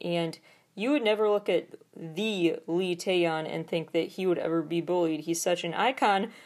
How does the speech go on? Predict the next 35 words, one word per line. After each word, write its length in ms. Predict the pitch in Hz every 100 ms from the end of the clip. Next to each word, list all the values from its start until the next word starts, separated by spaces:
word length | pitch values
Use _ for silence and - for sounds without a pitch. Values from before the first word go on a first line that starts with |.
| -
but 400 | - 508 370 233
that 160 | 247 254
was 160 | 269 285
the 80 |
case. 400 | 277 381 175 -
And 180 | - 202
so 100 | 214
he 100 | 208
opens 320 | 208 214 220 208
up 100 | 180
about 320 | 180 180 170
learning 340 | 175 175 175
to 140 | 175 170
accept 380 | 170 175 170
himself. 640 | 196 175 170 190 180 190 - _ _ _ -
And 120 | 214
he 100 | 269
says 220 | - 370 262
now 140 | 285
he 60 | 233
kind 180 | 277
of 80 | 294
has 180 | 294 180
the 60 | 190
mindset 500 | 185 185 - 190 175
of, 140 | 160
"Whatever, 640 | 175 180 165 165 160 165 - _ _ _
haters 380 | 196 196 214 220
can 120 | 233
say 200 | 226 196
whatever. 800 | 185 175 180 180 175 175 175 - _ _ _
If 240 | - 185 -
letting 340 | 170 185 208
off 220 | 208 214
steam, 640 | - - 180 180 185 196